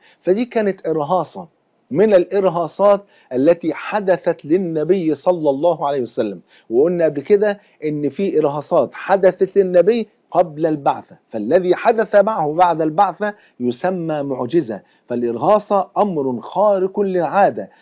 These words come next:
يجريه الله عز وجل لنبي أو لرسول من الرسل، ولكن قبل بعثته بفضل الله سبحانه وتعالى. هكذا يدافع المولى عز وجل عن أوليائه وعن أحبابه. قال جل وعلا:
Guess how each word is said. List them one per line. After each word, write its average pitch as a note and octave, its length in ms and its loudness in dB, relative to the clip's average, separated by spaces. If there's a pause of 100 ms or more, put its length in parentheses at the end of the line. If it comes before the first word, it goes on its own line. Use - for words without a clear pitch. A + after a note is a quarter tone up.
(160)
يجريه D3 480 -2
الله E3 440 0
عز C#3 240 -4
وجل C#3 320 -2
لنبي D#3 840 0
أو G3 240 0
لرسول F#3 640 0
من D#3 240 -4
الرسل، A3 540 -2 (260)
ولكن D3+ 840 2
قبل C#3+ 440 -2
بعثته D#3 840 -4 (260)
بفضل B2+ 460 -2
الله C#3+ 380 0 (180)
سبحانه B2 880 -6
وتعالى. A#2+ 500 -4
هكذا F3+ 540 -2 (260)
يدافع D3+ 520 -2
المولى C3 380 -4
عز A2+ 280 -10
وجل A#2 360 -6
عن B2 280 -8
أوليائه A#2 680 -4
وعن B2+ 320 -10
أحبابه. B2+ 540 -6 (260)
قال D#3+ 300 -2
جل C3+ 300 -4
وعلا: B2 380 -4